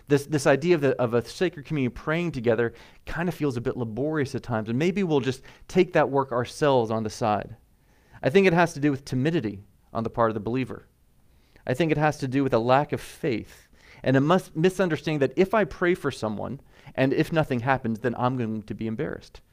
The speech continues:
because that's an evidence that I am not a good Christian. It's evidence that, that I have failed. It's evidence that God doesn't love me and my prayers aren't being heard.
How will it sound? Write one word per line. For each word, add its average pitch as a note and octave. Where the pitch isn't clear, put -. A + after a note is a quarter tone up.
because B2+
that's D#3
an C3
evidence A#2+
that A#2
I C#3
am C3
not G#2+
a G#2
good A#2+
Christian. -
It's -
evidence E3
that, B2+
that -
I E3+
have D3
failed. A2
It's A2+
evidence D3+
that B2
God C#3+
doesn't C3
love D3
me A#2
and C#3
my D3
prayers B2
aren't A#2+
being B2+
heard. E3+